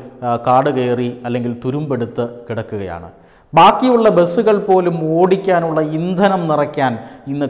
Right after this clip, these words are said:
കെ എസ് ആർ ടി സിയുടെ കയ്യിൽ പണമില്ലാത്ത അവസ്ഥയാണ്. ഈ വരുന്ന ശനിയാഴ്ച ഇരുപത്തിയഞ്ച് ശതമാനം ഷെഡ്യൂളുകൾ മാത്രം ഓപ്പറേറ്റ് ചെയ്താൽ മതി എന്നാണ് കെ എസ് ആർ ടി സിയുടെ തീരുമാനം.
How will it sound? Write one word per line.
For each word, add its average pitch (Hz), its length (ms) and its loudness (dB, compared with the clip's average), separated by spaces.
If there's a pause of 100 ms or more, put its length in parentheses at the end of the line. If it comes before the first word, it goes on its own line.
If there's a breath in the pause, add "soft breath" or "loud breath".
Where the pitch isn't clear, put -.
കെ 139 40 0
എസ് 143 300 0
ആർ 139 220 -2
ടി 131 160 -4
സിയുടെ 127 380 -4
കയ്യിൽ 120 220 -2 (140)
പണമില്ലാത്ത 117 600 -4 (240)
അവസ്ഥയാണ്. 101 580 -8 (280 loud breath)
ഈ 143 100 0
വരുന്ന 147 420 2
ശനിയാഴ്ച 147 720 -2 (460 loud breath)
ഇരുപത്തിയഞ്ച് 190 680 0
ശതമാനം 139 560 -2
ഷെഡ്യൂളുകൾ 127 580 -4 (100)
മാത്രം 147 540 0
ഓപ്പറേറ്റ് 127 520 -2
ചെയ്താൽ 123 360 -4
മതി 120 340 -6 (160)
എന്നാണ് 113 280 -6 (120)
കെ 117 40 -6
എസ് 113 260 -8
ആർ 107 80 -6 (100)
ടി 107 140 -10
സിയുടെ 104 320 -8
തീരുമാനം. 104 440 -8